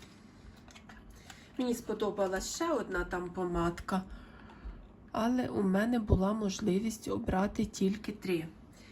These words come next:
Можливо, буду ще робити замовлення, то візьму для себе ще один відтіночок. Мені дуже сподо-, е,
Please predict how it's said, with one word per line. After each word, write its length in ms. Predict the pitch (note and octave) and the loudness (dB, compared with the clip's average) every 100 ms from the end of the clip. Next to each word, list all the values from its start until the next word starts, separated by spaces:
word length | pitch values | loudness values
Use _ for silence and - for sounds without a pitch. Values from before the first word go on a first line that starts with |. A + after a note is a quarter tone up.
| - - - - - | -20 -20 -20 -18 -10
Можливо, 360 | F#3 G3+ F3+ F3+ | -6 -4 -2 -2
буду 260 | F3+ F3 | -2 -2
ще 280 | E3+ - D#3+ | -4 -6 -4
робити 400 | E3 E3+ E3 F3+ | -4 -4 -6 -4
замовлення, 680 | F3 G3+ C4 D#4+ D4 B3+ A#3+ | -4 -2 -2 0 0 -2 -4
то 160 | G3 A3 | -6 -8
візьму 300 | A#3 - F3+ G3+ | -8 -6 -6 -4
для 120 | G3+ | -6
себе 400 | G3 G3 G3 G#3+ G#3+ - - - - | -6 -6 -6 -6 -10 -14 -20 -18 -10
ще 320 | - - D#3 | -6 -2 -2
один 380 | D#3 D#3+ E3 E3 | -2 -2 -2 -2
відтіночок. 760 | D#3+ - E3 D3 D3+ - E3+ - | -6 -10 -8 -8 -8 -10 -12 -4
Мені 160 | E3+ D#3+ | 0 2
дуже 260 | D#3+ D3+ | 2 0
сподо-, 560 | D#3+ E3+ E3+ - - | 0 0 2 0 4
е, 40 | F#3 | 4